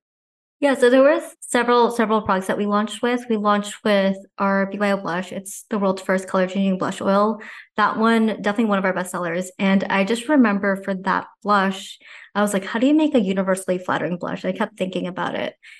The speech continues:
And one day it just kinda hit me, like, if we made it color-changing, this might work. And I, like, maybe we could make it like an oil. It would have a very different effect on your skin. It'll look, like,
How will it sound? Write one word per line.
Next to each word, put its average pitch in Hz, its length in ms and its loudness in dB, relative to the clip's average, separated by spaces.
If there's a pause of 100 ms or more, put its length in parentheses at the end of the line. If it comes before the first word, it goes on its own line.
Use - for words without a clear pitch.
(140)
And 208 240 2
one 220 100 4
day 247 120 6
it 240 60 4
just 208 180 -2
kinda 185 140 -2
hit 185 200 -2
me, 180 140 -2
like, 175 180 -4
if 196 100 -4
we 196 60 2
made 196 160 2
it 185 80 -6
color-changing, 190 640 -4
this 185 240 -2
might 175 220 -6
work. 180 340 -4 (240)
And 190 160 2
I, 180 180 -2
like, 185 160 -2
maybe 202 260 2
we 196 120 0
could 196 100 -4
make 170 140 -6
it 165 80 -6
like 185 100 -8
an 170 140 -4 (100)
oil. 254 300 4
It 208 80 0
would 196 140 -2
have 190 180 -4
a 175 60 -4
very 170 220 -4
different 185 360 -6 (520)
effect 226 440 0
on 196 160 0
your 185 100 -2
skin. 208 240 -2
It'll 175 120 0
look, 175 220 -6
like, - 300 -8